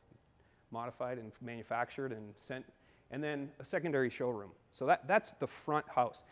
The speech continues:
This area here, I'll get into the, the intent of what this is supposed to be. It's very different. Again, this,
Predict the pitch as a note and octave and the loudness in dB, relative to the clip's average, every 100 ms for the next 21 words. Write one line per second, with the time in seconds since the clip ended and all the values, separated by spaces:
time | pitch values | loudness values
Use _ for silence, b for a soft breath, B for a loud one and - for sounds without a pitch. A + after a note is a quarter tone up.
0 | B B F#3 A3 A3 G#3+ E3 E3 F#3 D3 | B B 12 12 10 10 10 8 8 8
1 | E3 F3 E3 C#3+ A#2 - - _ - C3 | 8 4 2 -2 -4 -6 -20 _ -10 -4
2 | B2+ A2 - F3+ D#3+ D3 B2 C3+ - C#3 | -4 -4 -6 -4 -2 -2 -2 -2 0 -2
3 | - C3+ - C#3+ B2+ B2 A#2 A2+ A#2+ D3+ | -2 -4 -4 -6 -6 -4 -6 -6 2 6
4 | F#3 D#3 D3 B2+ B2+ A#2+ B2+ - | 6 6 4 4 0 0 0 -2